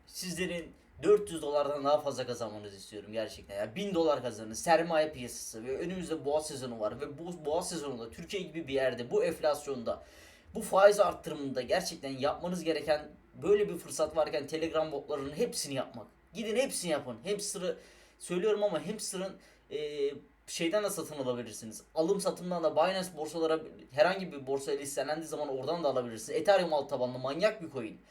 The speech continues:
Dört beş günde, e, düşen bir piyasada alabilirsiniz.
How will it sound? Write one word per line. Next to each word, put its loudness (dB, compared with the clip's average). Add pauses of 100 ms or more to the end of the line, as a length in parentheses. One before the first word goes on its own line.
(280)
Dört -4
beş 2
günde, -6 (360)
e, -10
düşen 0
bir -2
piyasada -2
alabilirsiniz. -2